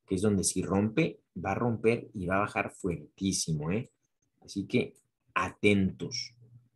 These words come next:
Para quien esté tradeando o para quien quiera hacer dollar cost average, después de que rompa esto, vamos a darle, rompe en la siguiente, no en esta, pero nos tendremos que anclar hasta aquí. Vendría siendo una bajada fuerte, ¿eh?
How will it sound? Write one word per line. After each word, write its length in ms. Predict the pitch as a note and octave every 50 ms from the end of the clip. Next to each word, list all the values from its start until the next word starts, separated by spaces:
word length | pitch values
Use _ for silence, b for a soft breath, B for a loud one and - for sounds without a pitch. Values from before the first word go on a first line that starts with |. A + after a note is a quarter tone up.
| _ _ _ _ _ _ _ _ _ _ _
Para 240 | - F#2+ F2+ F2 F2
quien 180 | - - F#2+ F2+
esté 300 | E2 E2 - - A2+ A#2
tradeando 580 | - - C#3 C3+ B2+ A#2+ A2+ A#2 A#2+ B2 B2+
o 240 | B2 - - G#2 -
para 240 | - G2+ F#2 F#2+ F#2+
quien 200 | - G2+ F#2+ F2
quiera 200 | - G#2 A2 A2
hacer 340 | A2 - - B2 A#2 - - _ _ _ _ _ _
dollar 380 | - G#2 A2 A2+ A#2 A2+ A2+ -
cost 320 | - A#2 G#2+ - - -
average, 460 | G2+ G2 G#2 C3 C3+ C#3 C#3 - - -
después 440 | G#2 G2 - - - A2+ A2 A2 A#2+
de 140 | C3 B2
que 280 | - - F2+ E2 D#2 -
rompa 420 | - - G2 G#2+ A#2 A#2 - A#2+ G2+
esto, 400 | F2+ F#2+ - - C3 C#3+ - - _ _ _ _ -
vamos 240 | B2 D3+ C#3+ B2+
a 40 | A#2+
darle, 420 | F#2 F2+ F2+ G2+ G#2 G2 - - _ _ _ _ _ _ - _ -
rompe 280 | F2+ F2+ F2 - G#2
en 100 | F#2+ F2+
la 80 | F2 E2
siguiente, 480 | - - D#2+ D#2 F2 F#2 F#2+ - G#2
no 120 | F2+ E2+ F2
en 100 | F2 F2+
esta, 300 | F2 - - C3+ C#3 - _ _ _ _ _ _ _
pero 140 | - F2 F#2
nos 120 | E2 - -
tendremos 320 | E2 D#2+ F2 G#2 A2 -
que 120 | - -
anclar 420 | G2+ F2 - G2+ G2+ G2 - - _
hasta 300 | - - - - - E2+
aquí. 320 | D#2+ - - F2+ E2+ D#2+ - _ _ _ _ _ _ _ _ _ _ _ _ _ _ _ _ _ _ -
Vendría 240 | F#2+ F2+ F#2+ G2+ G#2
siendo 260 | - - A#2+ A#2 A#2
una 160 | A#2 A#2 A2+
bajada 440 | G#2 F#2+ - - F#2 G2 G#2 A2 -
fuerte, 540 | - - - F#2 F#2 F#2 F2 E2 - - D2+
¿eh? 280 | C#2+ D#2 F2+ G#2 -